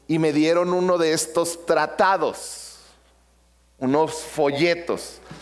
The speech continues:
No sé si está ahí una foto, Charlie. No sé cuántos han visto estos, ¿se quedó atorado Narnia? O,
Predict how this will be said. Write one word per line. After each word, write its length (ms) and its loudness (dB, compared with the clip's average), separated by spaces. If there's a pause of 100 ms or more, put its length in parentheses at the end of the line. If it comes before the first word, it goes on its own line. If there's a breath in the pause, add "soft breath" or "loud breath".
(420 loud breath)
No 120 0
sé 140 -2
si 80 0
está 200 2
ahí 120 2
una 180 2
foto, 380 0
Charlie. 500 -2 (920 loud breath)
No 160 0
sé 180 -2
cuántos 460 0
han 180 0
visto 480 2
estos, 360 0
¿se 380 -6
quedó 160 2
atorado 440 0
Narnia? 600 0
O, 520 0